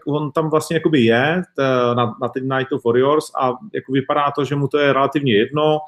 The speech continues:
když jdeš o pás mistra světa, tak ten pás řekneš, no tak on pro mě vlastně jako zase nic tak moc neznamená, není to pro mě vlastně důležitý,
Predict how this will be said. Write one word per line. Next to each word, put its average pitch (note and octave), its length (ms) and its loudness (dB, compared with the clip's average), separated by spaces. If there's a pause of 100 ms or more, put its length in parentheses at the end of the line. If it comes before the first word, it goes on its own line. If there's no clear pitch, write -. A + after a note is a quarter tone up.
(240)
když A#2+ 220 0
jdeš C3+ 140 2
o C#3 80 4
pás C3+ 260 0
mistra C#3 280 -2
světa, C3+ 420 0
tak C3 200 -4
ten C3+ 160 -2
pás B2+ 220 2
řekneš, C3 340 -4
no B2 80 -6
tak C3 200 -4
on B2+ 120 -2
pro C3+ 140 -4
mě C3+ 160 -2
vlastně C3+ 300 -2
jako B2+ 180 -4
zase C3 240 -4
nic C3 160 -2
tak C3+ 140 -2
moc C3 180 0
neznamená, B2+ 500 0
není B2+ 160 2
to B2+ 80 -6
pro - 140 -6
mě C3 120 0
vlastně B2+ 260 -4
důležitý, A#2 580 0